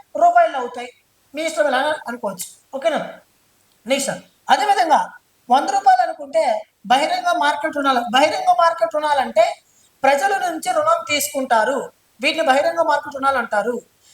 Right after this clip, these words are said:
ప్రజల నుంచి రుణాలు స్వీకరించడాన్ని బహిరంగ మార్కెట్ రుణాలు అని పిలుస్తారు. వీటిని, ఆ, ముప్పై శాతం వరకు రానుందంట.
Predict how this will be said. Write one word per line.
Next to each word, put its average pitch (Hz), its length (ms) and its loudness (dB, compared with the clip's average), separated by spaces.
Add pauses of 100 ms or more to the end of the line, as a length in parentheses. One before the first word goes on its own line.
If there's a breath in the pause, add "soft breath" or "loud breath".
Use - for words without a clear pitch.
(140 soft breath)
ప్రజల 262 240 0
నుంచి 392 220 -4
రుణాలు 339 280 2
స్వీకరించడాన్ని 302 960 -2 (200)
బహిరంగ 320 420 2
మార్కెట్ 294 400 2
రుణాలు 269 260 0 (100)
అని 262 100 -6
పిలుస్తారు. 240 640 -2 (380)
వీటిని, 339 600 -2 (420)
ఆ, 247 120 2
ముప్పై 294 380 0
శాతం 320 340 4
వరకు 277 500 -2 (280)
రానుందంట. 254 460 0